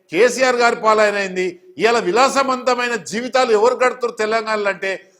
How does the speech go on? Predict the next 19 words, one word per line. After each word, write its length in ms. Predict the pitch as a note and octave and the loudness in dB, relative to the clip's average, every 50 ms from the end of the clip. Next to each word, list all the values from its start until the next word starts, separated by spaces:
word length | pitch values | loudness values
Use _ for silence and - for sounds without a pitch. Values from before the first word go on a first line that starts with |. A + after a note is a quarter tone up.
| _ - | _ -8
సామాన్య 480 | - E3+ E3+ B3+ C4 C#4 C4+ C4 C4+ | -4 0 0 2 2 2 0 0 0
ప్రజలు 360 | C4 A#3 A#3+ A#3 A#3+ A#3 A#3 A#3 A3+ G#3+ | 0 0 -2 0 0 0 2 0 0 0
విలాసవంత 540 | G#3+ A3+ A#3 G#3+ G3 A3 G#3+ A3 G#3+ G3 G#3+ G3 D#3+ | 0 -2 -2 -2 -4 -4 -4 -4 -6 -6 -8 -8 -8
జీవితం 260 | F#3+ G#3 G3 G3 G3+ F#3 F#3 | -8 -10 -8 -8 -6 -4 -4
గడతలేరు. 520 | F#3+ F3+ - G3+ F#3+ F#3+ F#3 F3+ F#3+ F3+ - - _ _ _ _ - | -4 -4 -4 -6 -4 -2 -2 -2 -4 -6 -8 -14 _ _ _ _ 2
కేసీఆర్ 460 | F3 A#3 C#4 C#4 - C#4 C4+ C4 B3 | 6 6 6 6 6 2 2 2 0
కుటుంబం 520 | - - A3 A3+ - C#4 C#4 C#4 C4+ C4+ B3+ | 0 -4 -6 -2 -2 -2 0 2 0 2 2
మాత్రమే 420 | B3 B3 G#3+ A#3 A#3+ A3+ A#3 A3+ G#3+ E3 - _ _ _ _ - | 0 0 0 0 -2 -2 -2 -4 -6 -6 -12 _ _ _ _ -4
ఇలా 200 | F3 G3 G#3+ G3+ | 0 0 2 0
విలాసవంతమైన 640 | F3+ E3 F3+ A#3 B3+ - A3+ A#3+ A#3+ A3 A3+ A3+ G#3 | 0 0 2 2 2 2 0 -4 -4 -4 -4 -6 -6
జీవితం 340 | E3 F3 G#3+ A3+ F#3+ A3 A3 G#3 G#3+ | -6 -8 -8 -6 -4 -4 -2 0 0
గడుపుతుంది. 560 | G#3 G3 - G3+ G3+ G3+ G3 F#3+ F3+ G3 F#3 F3 - - _ _ _ _ - | -2 -2 -2 -8 -6 -4 -6 -4 -2 -4 -4 -4 -6 -14 _ _ _ _ 0
కేసీఆర్ 440 | F3 A#3+ C4 B3 A3+ C4 C4 B3 - - | 2 4 4 4 2 0 0 0 0 -4
కుటుంబానికే 500 | A3+ G#3+ D4 C#4+ D4 C#4+ C#4+ C#4 A#3+ C4+ | -4 -2 -2 0 2 2 2 2 2 2
ఉద్యోగాలు 540 | B3+ B3 A#3+ G#3 G3+ B3 B3 A#3+ A#3 A#3 A3+ | 2 2 0 0 2 2 4 6 4 4 2
వచ్చినాయి, 400 | A3 - - F#3+ G3 G3 G3 F3+ - _ _ _ _ - | 0 -2 -2 -4 -4 -4 -4 -6 -10 _ _ _ _ -8
ఒక 120 | E3 F#3 | -2 -2
ముఖ్యమంత్రి 640 | A3+ G#3+ G3 G3 - B3 C4 C4 C4 C4+ C4 B3+ B3 | -2 -2 -2 -6 -2 0 0 0 0 -4 -4 -4 -4
ఉద్యోగం 380 | A#3+ A3+ G3+ G#3+ B3+ B3+ B3 | -4 -2 2 4 6 6 6